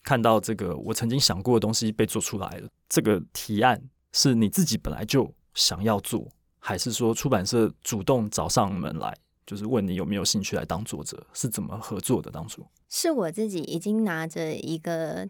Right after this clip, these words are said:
Speaker 2: 企划，
Speaker 1: 嗯。
Speaker 2: 呃，大概只有我自己看得懂的企划，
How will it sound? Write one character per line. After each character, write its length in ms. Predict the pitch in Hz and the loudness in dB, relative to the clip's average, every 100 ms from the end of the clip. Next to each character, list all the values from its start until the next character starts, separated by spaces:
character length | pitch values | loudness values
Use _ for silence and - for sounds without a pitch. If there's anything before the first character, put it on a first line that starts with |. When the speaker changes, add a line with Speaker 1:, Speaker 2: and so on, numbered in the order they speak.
| - | -2
Speaker 2:
企 320 | - 226 180 | -2 0 -4
划， 260 | - 175 - _ _ _ _ | -2 -2 -2 _ _ _ _
Speaker 1:
嗯。 160 | 131 107 | -4 -2
Speaker 2:
呃， 520 | - 170 170 165 165 165 _ | -2 -4 -2 -4 -4 -8 _
大 100 | 269 | 4
概 140 | 240 | 4
只 80 | 226 | 6
有 100 | 208 | 6
我 140 | 185 | 6
自 100 | 160 | 6
己 80 | 214 | 2
看 180 | 165 202 | 4 4
得 120 | 175 | 4
懂 160 | 156 143 | 2 0
的 100 | 160 | 0
企 240 | - 170 | 2 0
划， 120 | 175 | 2